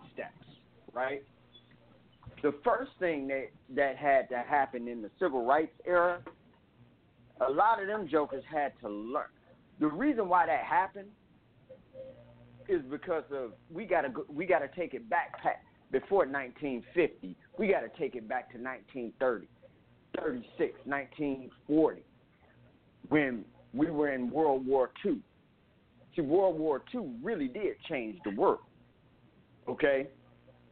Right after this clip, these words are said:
You can't tell a black dude who was living in France, liberating France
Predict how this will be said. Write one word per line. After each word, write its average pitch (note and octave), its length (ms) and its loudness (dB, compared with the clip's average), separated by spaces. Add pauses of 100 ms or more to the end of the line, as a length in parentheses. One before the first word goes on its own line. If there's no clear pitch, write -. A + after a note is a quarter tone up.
(840)
You A#3+ 140 0
can't F#3 400 -2
tell E3 460 -2 (380)
a C3+ 120 4
black F3 420 0 (120)
dude D3 180 -4 (600)
who A3+ 100 -8
was E3 160 -4 (120)
living F#3+ 280 -2
in C#3 160 -12 (180)
France, G3+ 260 -4 (960)
liberating F#3 640 0 (180)
France D3 420 -2